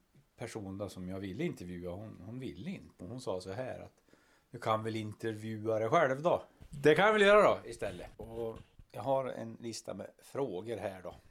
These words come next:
Eh, den första är faktiskt, vad är det för musik? Signaturen. Ja, det, det är faktiskt en sån där va-, ganska vanlig liten jamning här i, i, i vardagsrummet här med jag, jag och mina söner som satt och plonkade lite.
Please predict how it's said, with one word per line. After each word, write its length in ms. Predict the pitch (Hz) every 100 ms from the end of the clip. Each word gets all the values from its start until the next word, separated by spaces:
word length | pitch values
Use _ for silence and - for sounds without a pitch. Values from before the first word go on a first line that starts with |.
| - - - -
Eh, 220 | 104 104 98
den 120 | 107
första 440 | - - - - 214
är 140 | 120
faktiskt, 400 | 104 98 - 101
vad 100 | 101
är 280 | 110 117 117
det 80 | 104
för 160 | - 104
musik? 680 | 104 - 180 208 _ - _ - 92 104
Signaturen. 760 | - 117 110 110 156 202 - - -
Ja, 260 | - 113 143
det, 180 | 131 147
det 120 | 143
är 180 | 151 147
faktiskt 420 | 156 156 - -
en 320 | 104 104 101 - _
sån 140 | - 110
där 120 | 110
va-, 180 | 123 - 120 - 147
ganska 380 | 156 135 170
vanlig 600 | 165 156 139 147 135 123 -
liten 500 | - 117 - 117 123 127 _ _
jamning 580 | 135 156 113 120 180 110
här 260 | 123 151 120
i, 140 | 113
i, 460 | 104 113 110 107 - - _ -
i 160 | 110
vardagsrummet 680 | 113 123 95 92 165 135 87
här 140 | 113
med 200 | 92 92
jag, 120 | 98 - _ - _
jag 340 | 107 95 92
och 60 | 90
mina 180 | 87
söner 340 | 82 98 82 92
som 160 | 90
satt 260 | 87 78 -
och 260 | 92 - -
plonkade 400 | 90 73 - -
lite. 160 | _